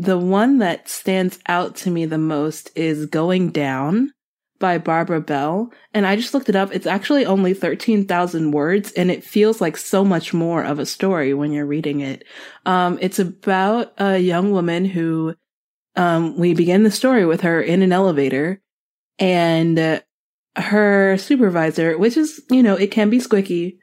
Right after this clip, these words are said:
for some people. I know that. Um, but it, it works in this particular story, um, who she had kind of an encounter with previously, and then something happened and she doesn't know what, and they never spoke again, really,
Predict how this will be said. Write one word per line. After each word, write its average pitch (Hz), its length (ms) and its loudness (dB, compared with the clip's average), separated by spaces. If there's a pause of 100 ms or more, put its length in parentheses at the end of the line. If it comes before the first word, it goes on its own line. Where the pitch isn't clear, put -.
for 202 160 -2
some 180 180 0
people. 165 500 -4
I 185 100 -2
know 175 160 0
that. 147 320 -6 (300)
Um, 175 340 2
but 185 160 2
it, - 300 -4
it 175 140 2
works 196 480 -2 (200)
in 185 140 2
this 160 340 -4 (100)
particular 160 800 -2
story, 143 720 -2 (400)
um, 180 300 0
who 220 180 0
she 214 220 0
had 185 400 -2
kind 233 320 0
of 247 100 -2
an 233 100 2
encounter 190 560 -2
with 151 280 -4
previously, 190 680 0
and 170 240 -2
then 147 340 0 (340)
something 170 360 -2
happened 160 500 -2
and 147 160 0
she 156 100 -4
doesn't 147 260 -2
know 147 120 -2
what, 143 300 -2
and 147 380 0
they 147 120 -2
never 143 240 0
spoke 147 260 -6
again, 135 320 -4
really, 139 360 -6